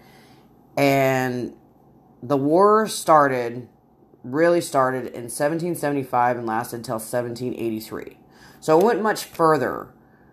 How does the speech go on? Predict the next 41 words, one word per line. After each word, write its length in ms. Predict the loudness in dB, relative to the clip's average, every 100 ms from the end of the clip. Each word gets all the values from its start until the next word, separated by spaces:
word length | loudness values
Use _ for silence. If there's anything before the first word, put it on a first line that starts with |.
| _ _
than 720 | -6 -2 0 0 -2 -4 -8 -6
seventeen 460 | 0 2 2 0
seventy-six. 520 | -2 -2 -4 -6 -8
I 60 | -4
think 180 | -2 0
e-, 40 |
everybody 640 | 0 0 -2 0 0 0 -4
just 260 | -10 -8
cuts 240 | -2 0 0
that 160 | -2
off. 220 | -2 -2
"Oh, 100 | -2
that 180 | 2 2
was 140 | 0 -4
the 80 |
Declaration 540 | -2 -2 -2 -4 -4 -6
of 40 |
Independence 540 | -8 -6 -6 -6 -6 -10
and 80 |
it 80 | -10
was 320 | -10 -10 -10 -6
over." 380 | -6 -6 -8 -10
Nope. 420 | -8 -4 -4 -6 _ -14
It 80 | -6
lasted 420 | 0 0 0 -6
longer 300 | -6 -4 -4
than 100 | -6
that. 220 | -8 -8 -14 -20 -20 _ -20 -20 -20 -20 -20 -20 -20 -14 0
And 140 | 4
we 140 | 6 6
had 140 | 6
help 240 | 6 2
from 140 | 0 -8
the 60 |
French. 640 | -6 -2 -2 -4 -12 -20 -20 _ _ _ _ _ -16
The 80 |
French 340 | -4 0 0 -2
were 120 | -2
helping 340 | 0 -2 0
us 300 | 0 -2 -2
with, 340 | -6 -6 -6